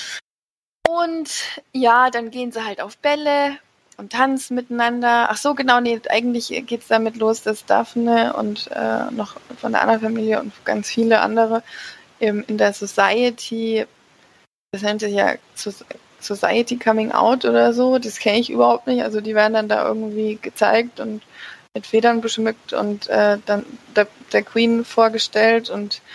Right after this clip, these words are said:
dann sind sie jetzt, dürfen sie jetzt dann offiziell heiraten. <laughs> Ich weiß auch keine Ahnung. Und, <laughs> und das ist dann so dieses Thema, dass Daphne muss jetzt einen Mann finden.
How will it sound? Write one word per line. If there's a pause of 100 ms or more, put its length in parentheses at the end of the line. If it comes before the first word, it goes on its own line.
(680)
dann
sind
sie
jetzt,
dürfen
sie
jetzt
dann (140)
offiziell
heiraten.
<laughs> (920)
Ich
weiß
auch
keine
Ahnung. (640)
Und, (440)
<laughs> (380)
und
das
ist
dann
so
dieses
Thema, (360)
dass
Daphne
muss
jetzt
einen
Mann
finden.